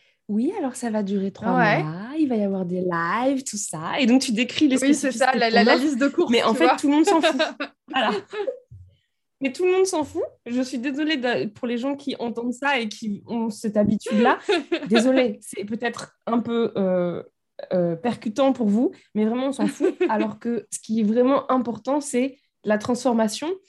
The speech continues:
Speaker 1: Qu'est-ce, quelle est la promesse ? Comment les clients, ils vont ressortir une fois qu'ils auront travaillé avec
Speaker 2: Ouais.
Speaker 1: toi ? Et en fait, une fois que tu mets le doigt sur ça, t'es tellement convaincu
Speaker 2: Mhm.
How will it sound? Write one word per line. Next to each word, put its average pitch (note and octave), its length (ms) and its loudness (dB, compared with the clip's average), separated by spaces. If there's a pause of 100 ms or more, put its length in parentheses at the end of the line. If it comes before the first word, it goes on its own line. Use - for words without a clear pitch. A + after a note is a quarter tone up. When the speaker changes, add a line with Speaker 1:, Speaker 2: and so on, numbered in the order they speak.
(260)
Speaker 1:
Qu'est-ce, C4+ 260 0
quelle C4+ 180 4
est C#4 60 6
la A3 140 4
promesse ? C4 460 0
Comment C4 280 2
les A#3+ 220 2
clients, B3 260 -4
ils C#4 120 0
vont G#3 120 0
ressortir A#3+ 420 -4
une B3 120 -2
fois B3+ 100 -4
qu'ils A3 220 -8
auront G#3 180 0
travaillé G#3+ 360 -4
avec A#3+ 140 -2
Speaker 2:
Ouais. A#3 60 -10
Speaker 1:
toi ? - 260 -2 (640)
Et A3 60 2
en G#3+ 80 4
fait, E4 340 -2 (380)
une B3 120 2
fois E4 140 2
que F4+ 140 -10
tu - 180 -4
mets B3 200 4
le C#4 120 2
doigt A#3 220 0
sur C4+ 240 -8
ça, C4+ 280 -4 (800)
t'es B3 200 -2
tellement D#4+ 480 0 (1080)
convaincu D4 680 0
Speaker 2:
Mhm. - 60 -20